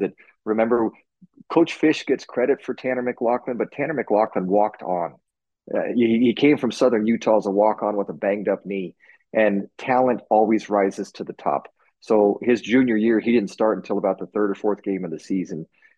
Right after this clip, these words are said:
And if we've got the players, and that you, and I guess that's our challenge as a coaching staff, is how do you take those players and make sure that they're getting the opportunity to succeed?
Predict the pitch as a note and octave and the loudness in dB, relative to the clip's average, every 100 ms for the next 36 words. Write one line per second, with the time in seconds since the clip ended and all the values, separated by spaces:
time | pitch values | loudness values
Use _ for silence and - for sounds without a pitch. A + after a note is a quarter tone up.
0 | _ G2 A2 G#2 - - A2+ G#2 A2 D3+ | _ -2 -2 -2 -2 0 0 2 4 2
1 | C3+ C#3+ C#3+ G#2 - A2 A#2+ B2 - - | 4 0 2 -4 0 2 4 2 -2 -14
2 | - G#2 G2+ E2+ G2+ A#2 A#2 - - - | -6 -2 -2 -2 0 0 0 -4 -10 -10
3 | - G#2 G2+ F#2 _ _ G2+ G#2 A#2+ B2 | -6 -4 -4 -8 _ _ 0 2 2 2
4 | A2+ - - _ A2+ A#2+ B2 A#2 _ _ | 0 -2 -16 _ 2 4 2 -2 _ _
5 | _ _ _ _ _ _ - A#2 A#2 A2+ | _ _ _ _ _ _ -6 -2 -2 -2
6 | G#2 G2+ G2+ A2+ - G2+ - G#2 G2+ F#2 | -6 -10 -2 -2 -2 -8 0 0 0 -6
7 | - - - _ - B2+ B2+ A#2+ - A#2 | -12 -20 -20 _ 0 2 2 0 0 -2
8 | - A2 G2 - G#2+ G#2 G2+ G2+ G2+ F#2+ | 0 -2 -2 -4 0 0 -2 -4 -10 -8
9 | G#2+ - - G#2 G2 F#2 G2 F#2+ G#2+ G#2 | -8 -6 -2 0 0 0 -2 0 -2 -2
10 | F#2 - F2+ F2 - F#2 E2 - F#2 - | -2 -2 -4 -8 -12 -10 -10 -10 -10 -10
11 | - - E2 | -10 -6 -6